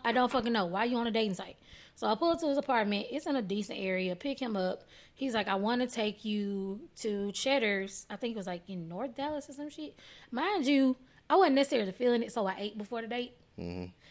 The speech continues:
Speaker 1: So I would be kinda full, so I wouldn't just be like, you know.
Speaker 2: Right.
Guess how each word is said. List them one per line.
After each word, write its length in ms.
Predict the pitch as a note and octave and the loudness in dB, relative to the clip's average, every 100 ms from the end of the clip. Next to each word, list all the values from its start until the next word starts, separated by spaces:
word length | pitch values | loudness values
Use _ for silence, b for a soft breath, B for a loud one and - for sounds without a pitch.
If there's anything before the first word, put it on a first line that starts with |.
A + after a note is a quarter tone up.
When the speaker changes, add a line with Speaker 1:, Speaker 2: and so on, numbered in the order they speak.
| b | b
Speaker 1:
So 140 | - | -4
I 60 | G3 | -2
would 180 | G3 G3 | -2 -2
be 120 | G3+ | -4
kinda 300 | G3 G#3+ F3 | -2 -4 -4
full, 360 | E3+ A3+ A#3+ A3 | -6 -2 -2 -2
so 100 | A3 | -2
I 100 | G3+ | -4
wouldn't 240 | G3 G3+ G3 | -2 -4 -4
just 140 | G3 | -4
be 120 | G3 | -6
like, 180 | F#3+ E3+ D#3 G#3 | -6 -8 -12 -8
you 120 | A3 | -6
know. 140 | F3+ F3+ | -6 -4
Speaker 2:
Right. 320 | F#2 E2+ D#2 | -2 -2 -4